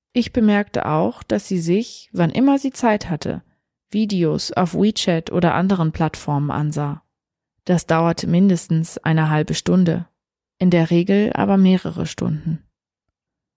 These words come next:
Als ich sie darauf ansprach, rechtfertigte sie sich damit, dass sie damit ihr Wissen erweitern wolle und keine wichtigen Dinge vernachlässige. Sie argumentierte,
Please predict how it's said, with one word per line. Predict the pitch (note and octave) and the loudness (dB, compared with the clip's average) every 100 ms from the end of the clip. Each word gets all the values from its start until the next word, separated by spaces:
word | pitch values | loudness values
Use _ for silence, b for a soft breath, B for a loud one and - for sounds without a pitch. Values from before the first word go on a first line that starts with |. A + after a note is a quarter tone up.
| _ _ _ | _ _ _
Als | - F3 F3+ | 0 0 2
ich | F3 | 0
sie | - F#3+ | 0 0
darauf | G3+ F3+ E3+ | 2 0 -2
ansprach, | - E3 F3+ - F#3+ G3 G#3 - _ _ _ _ | -2 -2 -2 -2 2 2 0 -8 _ _ _ _
rechtfertigte | G#3 G#3+ - - F#3 E3+ - - E3 D#3+ | -2 -2 -4 -2 0 0 -2 -2 0 0
sie | E3 | -2
sich | E3+ E3 - | -2 -2 -2
damit, | D3+ D#3+ E3+ - b b b b b - | 0 2 0 -4 b b b b b -2
dass | F#3+ - | -2 0
sie | G#3 | 2
damit | E3+ E3+ F#3 G#3+ - | 4 4 2 0 0
ihr | - F#3 | 0 2
Wissen | A3+ - G#3+ | 0 2 0
erweitern | D#3+ D#3 D3+ - E3 D#3+ | 2 2 0 2 2 4
wolle | D#3 D#3 D#3 | 2 2 0
und | - A3 | 0 -2
keine | - A#3+ A#3+ G#3 | 2 2 4 2
wichtigen | G#3+ - G3 F3 | 0 -2 0 0
Dinge | F3 G3+ G3+ | 2 4 2
vernachlässige. | F3+ E3 F3 A3+ - D#3 - E3 F2 - _ _ _ _ _ _ _ _ _ _ _ | 2 0 0 0 -2 -4 -4 -8 -10 -10 _ _ _ _ _ _ _ _ _ _ _
Sie | - B3 | -4 0
argumentierte, | A#3+ B3 A3+ G#3+ G#3+ A3 G#3+ A3+ A3 A3+ | 0 2 2 2 0 0 2 2 0 0